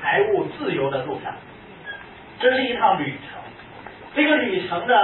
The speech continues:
一开始我们会觉得好像有些困难，因为我们还不足够的懂得这个行业，还在学习的一个过程中。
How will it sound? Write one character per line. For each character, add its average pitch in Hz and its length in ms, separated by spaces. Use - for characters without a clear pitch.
一 285 120
开 294 300
始 220 100
我 190 160
们 214 160
会 254 180
觉 190 140
得 202 220
好 - 200
像 - 200
有 165 260
些 247 400
困 311 320
难， - 240
因 269 120
为 302 180
我 - 60
们 220 120
还 226 140
不 269 160
足 196 240
够 285 220
的 190 140
懂 151 300
得 139 140
这 143 140
个 170 120
行 - 240
业， 139 200
还 143 240
在 269 260
学 - 380
习 214 120
的 208 80
一 190 80
个 180 60
过 403 160
程 - 60
中。 143 160